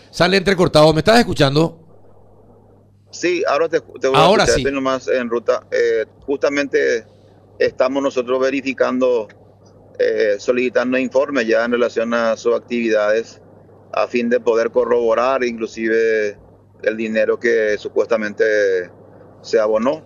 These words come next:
Speaker 2: o se, se le, digamos, fue pagado por la, por los familiares. Entonces, todo eso estamos corroborando nosotros en este momento.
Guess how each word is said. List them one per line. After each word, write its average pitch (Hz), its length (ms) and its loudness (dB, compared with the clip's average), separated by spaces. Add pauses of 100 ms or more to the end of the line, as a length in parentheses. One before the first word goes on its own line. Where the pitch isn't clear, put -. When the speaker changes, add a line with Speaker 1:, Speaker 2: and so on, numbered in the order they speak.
Speaker 2:
o 101 140 -2
se, 101 460 0
se 110 120 -4
le, 98 220 0
digamos, 101 380 -2
fue 104 400 0 (180)
pagado 104 460 0 (400)
por 104 100 -2
la, 104 140 0
por 101 420 -4
los 98 160 0
familiares. 101 440 -2
Entonces, 98 360 -6 (340)
todo 123 200 2
eso 131 80 -6
estamos 127 260 0
corroborando 127 560 2
nosotros 113 340 0
en 113 80 -8
este 113 220 -4
momento. 104 380 -6